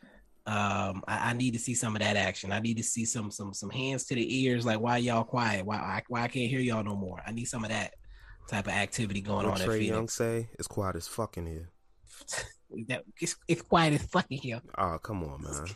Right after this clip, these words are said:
Speaker 2: Come on, man! That's uncalled for. <laughs> That's uncalled for.
Speaker 1: You're right. That was, that was completely unnecessary. Um, <clears throat>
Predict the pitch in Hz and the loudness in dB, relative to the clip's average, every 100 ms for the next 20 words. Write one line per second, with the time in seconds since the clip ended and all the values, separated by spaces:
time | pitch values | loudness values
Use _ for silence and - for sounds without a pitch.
0 | - - - - - - 127 110 92 85 | -14 -12 -8 -8 -8 -6 0 4 4 2
1 | 85 80 87 90 98 - _ _ - - | 2 2 2 2 -2 -8 _ _ -16 -4
2 | 113 101 90 - - 107 120 - - 120 | 0 2 0 0 2 8 8 6 0 0
3 | 127 160 - - - - - - - - | 0 -2 -12 -20 -20 -12 -12 -10 -14 -14
4 | - - - - - - - - - - | -16 -16 -14 -6 -6 -4 2 4 4 2
5 | - - - - 107 104 - - 80 50 | -4 10 12 12 6 4 10 10 10 -4
6 | - - 64 - - - - - - - | -8 -8 -6 -8 -14 -20 -20 -20 -20 -20
7 | _ - - - - - - - - - | _ -20 -18 -14 -14 -4 -2 -2 -2 -6
8 | - - - 120 104 101 98 104 104 - | -6 -8 -2 2 2 2 0 -2 -2 -4
9 | - 95 101 - - 95 92 87 92 - | -4 -6 -6 -8 -12 -10 -10 -10 -10 -10
10 | - 90 90 - - - - - 85 - | -10 -12 -12 -14 -16 -14 -12 -12 -14 -18
11 | - _ _ - 156 - 170 160 117 - | -20 _ _ -8 -8 2 6 6 6 0
12 | _ - - _ _ - - - 175 - | _ -20 -20 _ _ -20 -20 -10 -8 -8
13 | _ - | _ 2